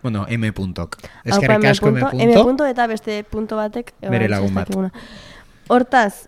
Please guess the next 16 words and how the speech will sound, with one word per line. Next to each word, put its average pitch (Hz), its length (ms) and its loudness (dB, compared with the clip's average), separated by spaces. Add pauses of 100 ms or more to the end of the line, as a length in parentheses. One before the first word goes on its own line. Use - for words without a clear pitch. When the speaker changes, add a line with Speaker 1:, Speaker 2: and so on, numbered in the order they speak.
Speaker 2:
bueno, 190 440 0
behin 247 480 -2
aurkeztuta 240 720 0
eta 202 160 -2
Wikipediako 202 540 0
aldarria 196 400 4
eginda 190 420 2
eta, 175 680 -6
mm, 180 280 -8
guzti, 320 400 -4
bueno, 190 260 -2
sartuko 202 360 -2
gara 208 200 2
akaso, 185 800 0
eh, 180 580 -4 (260)
bueno, 180 360 0